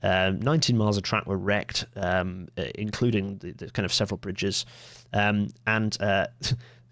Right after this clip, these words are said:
further to this, to add insult to injury, some temporary works were undertaken, uh, to restore a, a service, um, and, uh, Pasley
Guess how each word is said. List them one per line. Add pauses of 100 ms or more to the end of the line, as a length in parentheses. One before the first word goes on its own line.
(120)
further
to
this,
to
add
insult
to
injury,
some
temporary
works
were
undertaken, (100)
uh,
to
restore
a,
a
service, (460)
um, (360)
and,
uh, (160)
Pasley